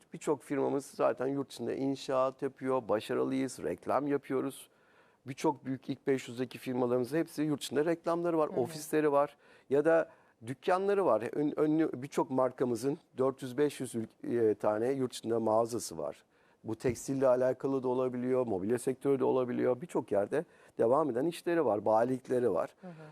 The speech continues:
Speaker 1: Dolayısıyla bu yapıyı, bir balansı iyi kurmak lazım. Ya da iki taraf arasında bir pool oluşturmak lazım. Yani para transferi olmadan oradaki ticaretin orada kullanılması, paranın orada kullanılması, buradakinin de burada kullanılması lazım.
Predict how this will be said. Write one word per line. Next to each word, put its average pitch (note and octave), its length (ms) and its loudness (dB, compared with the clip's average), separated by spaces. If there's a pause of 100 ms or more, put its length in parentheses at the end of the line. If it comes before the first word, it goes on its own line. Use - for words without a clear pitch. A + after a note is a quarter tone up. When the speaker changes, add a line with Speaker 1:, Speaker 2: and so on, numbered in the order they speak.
(100)
Speaker 1:
Dolayısıyla D#3 480 2
bu C3+ 60 0
yapıyı, D#3+ 380 2
bir D3 120 0
balansı C#3+ 640 2
iyi C#3+ 160 -2
kurmak A#2 440 -2
lazım. E2 340 -6
Ya B2+ 100 2
da C3 40 2
iki C3 180 -4
taraf D3+ 260 2
arasında C#3 340 -2
bir D#3 80 0
pool G3+ 280 -2
oluşturmak G2 600 -2
lazım. F2 260 -4
Yani A#2 140 2
para B2+ 240 0
transferi C3+ 480 -2
olmadan D3 460 0 (360)
oradaki C#3+ 360 0
ticaretin C3+ 580 -2
orada C#3+ 260 0
kullanılması, D#3+ 560 -2
paranın A#2 300 0
orada C3+ 220 0
kullanılması, D#3 540 -2 (260)
buradakinin E3 380 0
de F3+ 100 0
burada E3+ 180 2
kullanılması G#2 560 -2
lazım. E2+ 340 -2